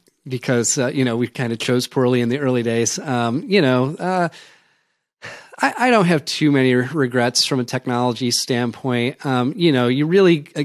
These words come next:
get front row seats for how your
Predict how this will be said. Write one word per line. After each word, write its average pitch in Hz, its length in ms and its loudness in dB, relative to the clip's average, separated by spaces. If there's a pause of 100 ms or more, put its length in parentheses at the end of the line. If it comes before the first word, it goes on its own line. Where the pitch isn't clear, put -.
get 151 460 0
front 151 400 -4
row 139 180 2
seats 147 460 -2
for 120 280 -4
how 147 280 0
your 131 400 0